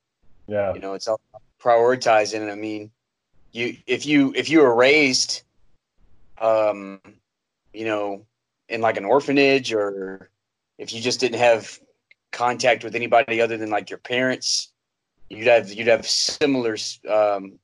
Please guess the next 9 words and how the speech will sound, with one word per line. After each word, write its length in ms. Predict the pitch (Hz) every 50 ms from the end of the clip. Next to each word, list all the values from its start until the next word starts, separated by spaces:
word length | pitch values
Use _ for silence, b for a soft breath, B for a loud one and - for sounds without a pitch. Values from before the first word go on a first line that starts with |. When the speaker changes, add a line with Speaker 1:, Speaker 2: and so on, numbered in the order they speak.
| -
Speaker 2:
a 80 | - 104
similar 440 | - - - 147 131 123 117 110 107
lack 340 | 104 117 127 127 113 - -
of 80 | 104 -
social 320 | - 120 117 110 107 101
skills. 340 | 92 - - 92 87 87 87 - _ _ _ _ _ _ _ _ _ _ _ - - - _ -
Speaker 1:
The 80 | 113
social 400 | 107 - - 160 170 - - 120
skill. 360 | 110 - - - 120 104 90